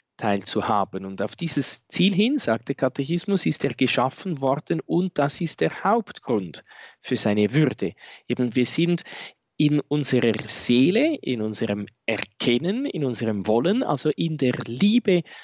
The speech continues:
Gott ähnlich. Äh, nur, mm, eben vergessen wir das vielleicht im Alltag auch ein bisschen und, äh, tun nicht immer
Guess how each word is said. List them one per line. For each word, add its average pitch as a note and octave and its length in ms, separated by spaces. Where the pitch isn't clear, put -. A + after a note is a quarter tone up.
Gott - 400
ähnlich. E3 680
Äh, A#2+ 160
nur, D3 320
mm, - 760
eben C#3 420
vergessen C#3+ 680
wir C3 100
das B2+ 160
vielleicht A#2 340
im A#2+ 100
Alltag B2 440
auch C3+ 180
ein B2+ 160
bisschen G3+ 560
und, C#3 800
äh, C#3 220
tun C#3+ 460
nicht E3 240
immer E3 240